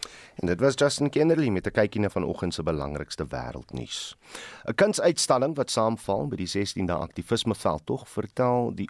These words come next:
onvertelde stories oor geweld teen vroue en kinders tydens die Suid-Afrikaanse Anglo-Boereoorlog. Dit beeld egter nie net vroue en kinders se swaar kry uit nie, maar ook hulle innerlike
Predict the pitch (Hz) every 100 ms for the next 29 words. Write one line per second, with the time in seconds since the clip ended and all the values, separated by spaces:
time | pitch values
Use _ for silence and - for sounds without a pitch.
0 | - 214 226 - - 85 78 73 - 65
1 | 76 120 - 101 113 113 82 85 - 110
2 | 107 - 98 90 85 - 98 80 - -
3 | 87 85 85 82 - 82 78 82 - 87
4 | - - 87 85 87 71 62 67 71 71
5 | - 87 85 78 69 - - - - -
6 | - 92 135 196 196 170 - 180 143 165
7 | 202 - 165 151 131 117 156 151 135 110
8 | - 98 90 - 80 67 73 - 143 117
9 | 98 104 - 135 120 - 135 85 - 117
10 | 113 92 90